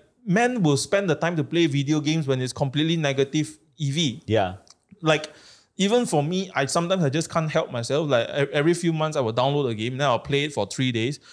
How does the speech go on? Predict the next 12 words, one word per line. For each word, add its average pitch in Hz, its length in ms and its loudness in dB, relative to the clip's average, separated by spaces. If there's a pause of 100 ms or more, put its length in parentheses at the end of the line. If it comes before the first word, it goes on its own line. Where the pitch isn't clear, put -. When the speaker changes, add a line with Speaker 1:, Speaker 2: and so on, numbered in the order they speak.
(160)
Speaker 1:
then 160 140 2
I'll 147 120 4
notice 139 360 2
it 165 140 0
take 156 180 -2
up 151 100 -2
approximately 139 500 -4
three 156 260 0
hours 131 240 4
of 123 100 -2
my 104 120 -6
time, 127 420 -2